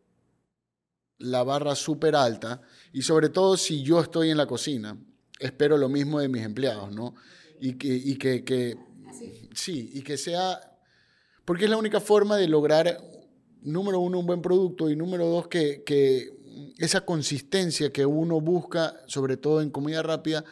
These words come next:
Speaker 1: de que el producto no, o sea, tiene que ser igual siempre.
Speaker 2: No se pierda la calidad.
Speaker 1: Correcto. Entonces, estábamos creo que a los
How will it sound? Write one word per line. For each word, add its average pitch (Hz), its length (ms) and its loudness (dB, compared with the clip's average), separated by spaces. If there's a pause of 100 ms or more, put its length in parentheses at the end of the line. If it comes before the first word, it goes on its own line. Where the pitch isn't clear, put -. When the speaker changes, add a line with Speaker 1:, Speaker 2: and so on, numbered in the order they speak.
(360)
Speaker 1:
de 135 180 2
que 143 120 4
el 135 120 2
producto 151 520 -2
no, 165 500 -4
o 156 100 -4
sea, 165 160 -6
tiene 185 220 -2
que 254 100 -2
ser 180 200 -2
igual 170 440 0
siempre. 170 320 -2
Speaker 2:
No 262 60 -10
se 277 100 -4
pierda 269 300 0
la 240 80 -2
calidad. 208 380 -10
Speaker 1:
Correcto. 147 440 -10 (840)
Entonces, 117 840 -8 (680)
estábamos 180 380 0
creo 175 200 0
que 131 500 2 (1160)
a 135 140 -2
los 123 260 -6